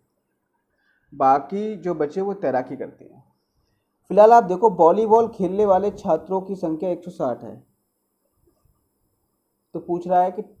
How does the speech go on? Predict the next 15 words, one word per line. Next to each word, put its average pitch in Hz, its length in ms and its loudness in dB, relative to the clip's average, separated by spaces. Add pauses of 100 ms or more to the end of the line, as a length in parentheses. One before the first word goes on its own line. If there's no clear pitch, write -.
(240)
कितने 185 420 -6
छात्र 143 440 -4
शतरंज 131 440 -8
खेलते 120 460 -20
हैं। - 240 -20 (640)
तो 220 60 6
हमें 202 300 -2
किससे 226 280 -2
मतलब 107 340 -4
है? 139 60 -8
हमें 170 180 -4
मतलब 196 340 -4
है 220 60 0
volleyball 135 440 -2
से 135 160 -12